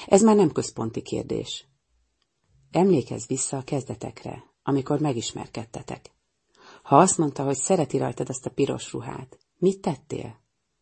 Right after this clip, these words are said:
Vettél még öt piros ruhát. Ha dicsérte a karizmaidat, mit tettél? Szaladtál gyúrni, akár minden nap. Ha azt mondták, hogy ez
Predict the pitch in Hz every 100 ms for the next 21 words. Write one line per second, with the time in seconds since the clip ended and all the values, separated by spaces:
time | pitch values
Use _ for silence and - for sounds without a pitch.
0 | _ _ _ - 147 - 160 160 156 -
1 | - - - - - - - - - _
2 | _ _ - - - - 139 214 - 143
3 | - 131 156 139 123 127 120 123 127 -
4 | 175 196 - 147 - 117 120 120 - _
5 | _ _ _ - 170 123 - - - 139
6 | 160 160 170 170 - - 160 147 143 120
7 | 113 110 110 - _ _ _ _ - -
8 | - - - 175 226 170 135 131 123 -
9 | -